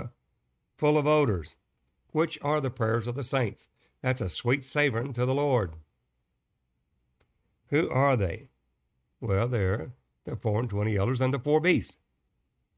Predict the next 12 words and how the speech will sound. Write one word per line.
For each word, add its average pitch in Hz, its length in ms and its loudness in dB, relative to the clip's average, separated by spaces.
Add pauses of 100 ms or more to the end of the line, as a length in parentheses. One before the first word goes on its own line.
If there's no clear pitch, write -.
(240)
Who 156 260 0
are 127 180 2
they? 190 240 -2 (380)
Well, 160 220 4
they, 120 380 0
all 120 260 0
of 92 60 -4
them, 113 140 -6
sing 143 420 0
a 147 220 0
new 123 240 2
song. 117 640 -2